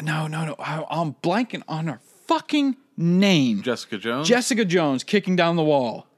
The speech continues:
Speaker 2: Okay.
Speaker 1: It's very, granted, that's like a Funko Pop type thing
Speaker 2: Right.
Speaker 1: that's going on right there, but, or a Q-pip or whatever the fuck it's called. I can't remember exactly.
Speaker 2: Yeah.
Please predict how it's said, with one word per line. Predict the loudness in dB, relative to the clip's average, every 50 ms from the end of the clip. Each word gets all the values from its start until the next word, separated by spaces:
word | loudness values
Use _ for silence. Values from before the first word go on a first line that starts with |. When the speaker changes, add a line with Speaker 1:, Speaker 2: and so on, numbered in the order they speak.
| _
Speaker 2:
Okay. | -12 -6 -4 -4 -4 -4 -6 _ _ _ _ _ _
Speaker 1:
It's | -20 -16 -12
very, | -2 0 2 2 2 0
granted, | 0 -6 -10 -12 -10 0 2 4 4 4 2 2
that's | 0 0 2
like | 0 0 0
a | -2
Funko | -4 0 0 0 2 2 0 -2
Pop | 0 -2 -2 -2 -2
type | -4 -4 -4 -4
thing | -2 -2 0
Speaker 2:
Right. | 0
Speaker 1:
that's | 0 -2 -4
going | -4 -4 -2 -2 -2
on | -2 -4 -4
right | -4 -6 -6
there, | -6 -6 -6 -6
but, | -4 -2 -4 -4 -4 -6 -14 _ _ _ _ _ _ _ -4
or | -2 0 0 0 -2 -4 -6
a | -6
Q-pip | -8 -6 -4 -4 -2 -2 -2 -4 -6 -8 _ _ _ _ _ _ _ _ _ _ _ _ _ -8 -8 -8 -6 -4
or | -4 -2
whatever | 0 2 2 2 2
the | 0 -2
fuck | -2 -4 -4 -4 -6
it's | -10 -8
called. | -6 -6 -6 -4
I | -6
can't | -6 -6 -6 -4
remember | -4 -6 -6 -6 -8
exactly. | -8 -10 -10 -8 -6 -6
Speaker 2:
Yeah. | -6 -6 -8